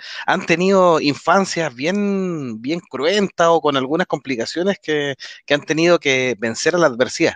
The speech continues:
En el caso de Nicolas Cage es un afortunado que fue a los mejores colegios y luego asistió al American Conservatory Theatre en San Francisco y a la Universidad de California en Los Ángeles. Así que una infancia y una juventud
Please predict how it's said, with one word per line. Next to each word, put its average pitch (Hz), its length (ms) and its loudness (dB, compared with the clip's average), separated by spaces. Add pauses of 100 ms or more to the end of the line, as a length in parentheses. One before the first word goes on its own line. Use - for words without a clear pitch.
En 123 120 -4
el 151 120 -2
caso 185 300 0
de 175 60 4
Nicolas 160 400 2
Cage 185 340 0
es 151 140 -6
un 147 200 -4 (360)
afortunado 135 960 0
que 165 240 -4 (240)
fue 170 240 2
a - 20 2
los 170 140 2
mejores 156 420 -2
colegios 170 640 -2 (220)
y 131 120 -2
luego 170 300 2
asistió 160 400 -2
al 156 100 2
American 160 540 0
Conservatory 156 720 -2
Theatre 160 640 -2
en 120 280 -6
San 127 220 -2
Francisco 196 560 -4
y 165 80 0
a 147 60 2
la 131 80 2
Universidad 120 580 0
de 175 100 0
California 160 640 -2 (360)
en 175 240 2
Los 165 160 0
Ángeles. 110 340 -2
Así 226 160 -6
que 247 60 -4
una 202 240 2 (280)
infancia 196 720 2
y 185 60 -2
una 175 140 0
juventud 151 520 -4